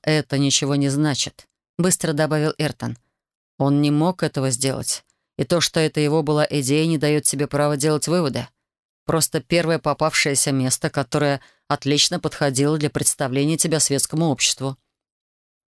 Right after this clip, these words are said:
"Ты-то сам в это веришь?" Еще одна заминка. "Не знаю, но обязательно проверю". "И зачем ему это?" "А мне откуда знать?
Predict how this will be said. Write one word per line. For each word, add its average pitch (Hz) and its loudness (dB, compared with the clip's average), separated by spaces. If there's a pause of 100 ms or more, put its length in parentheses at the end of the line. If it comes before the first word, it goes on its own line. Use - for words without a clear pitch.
"Ты-то 196 0
сам 170 0
в - -2
это 143 -4
веришь?" 156 0 (840)
Еще 202 2
одна 170 -2
заминка. 160 -2 (760)
"Не 143 2
знаю, 143 2
но 160 2
обязательно 139 0
проверю". 131 -4 (600)
"И 151 0
зачем 143 2
ему 139 0
это?" 131 -6 (720)
"А 233 0
мне 277 4
откуда - -6
знать? 139 -2